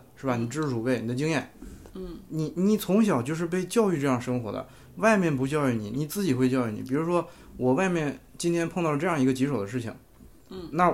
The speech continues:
Speaker 1: 我要去搜寻以前的经验，帮助我去处理这个事情。
Speaker 2: 嗯。
Speaker 1: 这，这，这，然后在这个过程中你会焦虑，你会不确定这个结果，然后你去做很多预设。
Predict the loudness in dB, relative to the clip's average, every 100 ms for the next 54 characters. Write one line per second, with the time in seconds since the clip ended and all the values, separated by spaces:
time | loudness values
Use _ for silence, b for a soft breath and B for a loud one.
0 | 2 2 2 0 -2 -2 0 2 0 2
1 | 0 0 0 0 0 -2 0 2 2 2
2 | -2 -6 -6 -4 -2 -4 -4 -6 -6 -8
3 | B B -14 -14 -18 -10 -2 0 4 2
4 | 2 -6 -10 -2 0 2 2 4 4 2
5 | 2 2 2 2 2 0 0 0 -2 -2
6 | -2 -2 -2 -4 -2 -2 0 0 0 -2
7 | -4 -4 -6 -4 -2 0 0 -2 -2 -2
8 | -2 -2 -4 -6